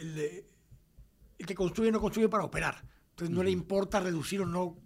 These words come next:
Speaker 1: gastos o costos de ese tipo. El segundo es que no, hemos perdido el concepto de diseñar usando los conocimientos de nuestro entorno. El
Speaker 2: Sí.
Speaker 1: que lo pongas en tal ángulo al edificio y que las ventanas las pongas en otra posición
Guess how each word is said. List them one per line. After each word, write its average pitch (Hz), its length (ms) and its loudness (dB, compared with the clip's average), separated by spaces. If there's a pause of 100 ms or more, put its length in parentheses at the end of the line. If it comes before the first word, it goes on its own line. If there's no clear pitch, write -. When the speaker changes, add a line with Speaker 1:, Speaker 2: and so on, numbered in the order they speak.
(140)
Speaker 1:
gastos 165 420 -2
o 139 80 -8
costos 156 280 -8
de 123 60 -6
ese 143 80 -6
tipo. - 180 -12 (320)
El 175 120 -6
segundo 240 340 0
es 220 80 0
que 269 180 0 (380)
no, 170 380 0
hemos 208 260 0
perdido 214 400 2
el 214 180 0
concepto 175 380 -4
de 208 60 0
diseñar 185 600 -2 (200)
usando 196 640 0 (220)
los 170 200 -4
conocimientos 170 600 -4
de 165 80 -6
nuestro 170 240 -8
entorno. 349 380 -4 (320)
El 170 140 -2
Speaker 2:
Sí. 104 60 0
Speaker 1:
que 180 60 0
lo 165 100 -2
pongas 165 240 -6
en 202 120 -6
tal 202 180 2
ángulo 220 360 0
al 165 100 -2
edificio 214 520 -2
y 196 60 -2
que 143 100 -8
las 139 140 -8
ventanas 165 360 -4
las - 40 -8
pongas 143 240 -8
en 175 80 -8
otra 180 180 -6
posición 160 480 -2